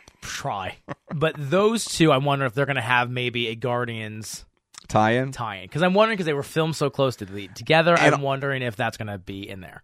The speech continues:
Speaker 2: And all these other characters, whether they came together in Civil War, have all interacted. Like, that's gonna be the n-, really, uh, thing I'm looking forward to most for Infinity Wars, is to see how the Guardians of the Galaxy,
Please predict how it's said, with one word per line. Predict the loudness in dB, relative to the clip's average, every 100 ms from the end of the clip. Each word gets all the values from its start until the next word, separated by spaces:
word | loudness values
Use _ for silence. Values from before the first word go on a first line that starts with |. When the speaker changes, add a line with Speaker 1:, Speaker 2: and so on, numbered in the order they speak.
| -2
Speaker 2:
And | 0 0
all | 6 8
these | 8 6 8
other | 8 8
characters, | 8 8 8 6 4 2 0 -4 -6
whether | 2 4 4
they | 4 2
came | 0 0
together | 2 4 4
in | 4
Civil | 2 2 4 4
War, | 6 6 6 6
have | 4 6
all | 6
interacted. | 6 4 4 4 4 2
Like, | 2 4
that's | 4 4
gonna | 2 2
be | 2
the | 4
n-, | 4 2 2 2 2
really, | 4 6 6 4
uh, | 4 2 4
thing | 2
I'm | 4 4
looking | 2 2 2
forward | 4 4
to | 4
most | 4 2 2
for | 0
Infinity | -2 0 0 2 2
Wars, | 6 6 6 2
is | -2 -4
to | -4
see | -6 -2
how | 2 2
the | 2
Guardians | 6 8 8 4 2
of |
the | 0
Galaxy, | 2 4 4 4 2 0 0